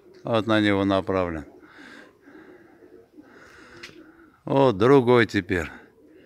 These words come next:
Каждый из них, это месяц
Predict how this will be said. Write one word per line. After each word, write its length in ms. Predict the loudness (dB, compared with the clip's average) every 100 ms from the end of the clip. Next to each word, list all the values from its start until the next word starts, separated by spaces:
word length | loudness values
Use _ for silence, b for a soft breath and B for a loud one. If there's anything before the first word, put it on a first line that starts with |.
| b b b b b _ _ _ -20 -20 -10 2
Каждый 720 | 6 8 6 4 4 6 4
из 100 | 4
них, 280 | 4 4 0 2
это 360 | 4 6 4
месяц 800 | 6 8 6 6 0 -2 -8 -18